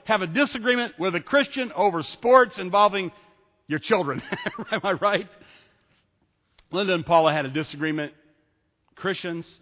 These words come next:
in the same church, in the same Christian school, over sports involving their children. And there was this difficulty that went on, and Paula called Linda one night, and Paula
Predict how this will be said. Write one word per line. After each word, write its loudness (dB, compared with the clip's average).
in -14
the -12
same -8
church, -4
in -18
the -16
same -6
Christian -12
school, -8
over -14
sports -6
involving -8
their -10
children. -4
And -10
there -4
was -6
this -8
difficulty -2
that -2
went -4
on, -2
and -8
Paula -2
called -4
Linda -4
one -6
night, -6
and -16
Paula -2